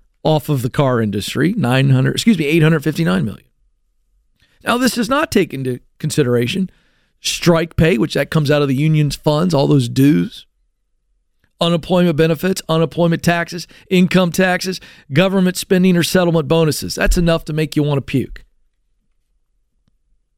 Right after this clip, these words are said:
Five point six billion dollars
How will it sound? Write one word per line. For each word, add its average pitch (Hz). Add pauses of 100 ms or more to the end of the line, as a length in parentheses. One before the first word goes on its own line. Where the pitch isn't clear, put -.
(2000)
Five 156
point 165
six 151
billion 143
dollars 104